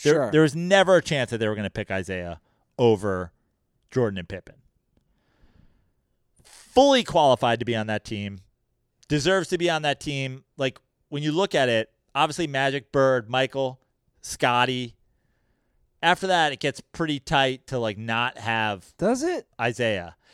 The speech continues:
Speaker 1: You're gonna have big men, so you're gonna have Patrick Ewing, you're gonna have Dennis Rodman, but, like,
Speaker 2: No,
Speaker 1: Isaiah's more
Speaker 2: no,
Speaker 1: qual-
Speaker 2: not Dennis Rodman. You're gonna have Chuck.
Speaker 1: Uh, d-,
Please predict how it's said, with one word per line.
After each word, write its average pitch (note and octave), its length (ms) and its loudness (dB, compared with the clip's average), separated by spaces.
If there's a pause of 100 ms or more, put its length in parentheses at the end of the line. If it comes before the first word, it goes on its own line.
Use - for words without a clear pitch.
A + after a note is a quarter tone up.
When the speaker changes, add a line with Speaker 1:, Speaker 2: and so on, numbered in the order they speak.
(100)
Speaker 1:
You're C#3 100 -4
gonna E3+ 160 -2
have F3+ 180 2
big E3 200 -4
men, D#3+ 260 -2
so - 80 -10
you're C#3+ 80 -6
gonna C3+ 120 -6
have D3 200 2
Patrick C#3+ 400 0
Ewing, D3 320 -4
you're A#2+ 140 -8
gonna C3 200 -4
have C3+ 280 0
Dennis C#3 340 -4 (220)
Rodman, C3+ 380 -2
but, D3 120 -2
like, C3 240 0 (300)
Speaker 2:
No, D#3 80 0
Speaker 1:
Isaiah's F3 300 0
more F3 160 0
Speaker 2:
no, D3 40 -2
Speaker 1:
qual- D#3+ 240 -4
Speaker 2:
not E3+ 180 -4
Dennis C#3+ 200 -4
Rodman. A#2 200 -4
You're C#3 100 -2
gonna C3 80 -2
have - 60 -14
Chuck. B2+ 540 -2
Speaker 1:
Uh, C#3 220 4
d-, D3 260 -16